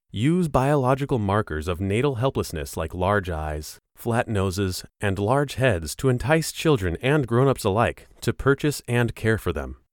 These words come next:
Fast food is spiked with extraordinary quantities of sugar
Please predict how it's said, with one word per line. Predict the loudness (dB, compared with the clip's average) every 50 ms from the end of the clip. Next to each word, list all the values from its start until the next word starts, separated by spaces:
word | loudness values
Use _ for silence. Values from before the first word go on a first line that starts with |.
| _ _ _ _ _ _ _ _ _ _ _ _ _ _
Fast | _ 0 0 0 0 -2 -6
food | -10 -4 -2 -2 -2 0 -2
is | -4 -6
spiked | -6 -8 -8 -2 -2 -2 -2 -2 -6 -4
with | -4 -2 -2
extraordinary | -2 -4 -4 -10 -10 -6 -2 0 0 0 2 2 0 0 0 0
quantities | 0 0 2 2 2 0 -2 -4 -4 -6
of | -8
sugar | -4 0 -2 0 0 -2 -4